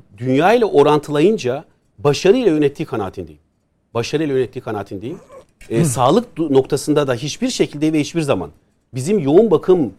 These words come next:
Speaker 1: e, e, şeylerimiz, yoğun bakım kapasitemiz hiçbir zaman dolmadı. Vatandaşlarımıza sağlık sektörü son derece süratle ve güzel hizmet verdi. Yani bu başarıları görme-, görmeyip,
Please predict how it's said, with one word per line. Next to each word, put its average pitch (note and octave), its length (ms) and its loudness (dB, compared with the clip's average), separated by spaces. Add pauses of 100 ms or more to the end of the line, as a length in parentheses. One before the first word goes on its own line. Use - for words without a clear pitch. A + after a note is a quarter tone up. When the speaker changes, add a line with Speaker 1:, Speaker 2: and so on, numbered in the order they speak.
(380)
Speaker 1:
e, A#2 420 -2 (140)
e, A2 140 -6
şeylerimiz, C3+ 580 0
yoğun F3 200 2
bakım F3 180 -4
kapasitemiz D3 480 -4
hiçbir E3+ 180 -16
zaman E3 300 -2
dolmadı. C3+ 460 0 (420)
Vatandaşlarımıza E3 760 -2
sağlık D#3 440 0
sektörü F#3 500 0 (300)
son G#3+ 320 2
derece E3+ 240 2
süratle G3+ 500 0
ve G3 40 6
güzel D3 300 2
hizmet C3+ 320 -2
verdi. E2+ 220 -10 (480)
Yani A3 280 4
bu C4+ 100 -6
başarıları D#3+ 440 0
görme-, F#3+ 300 2
görmeyip, D3 440 0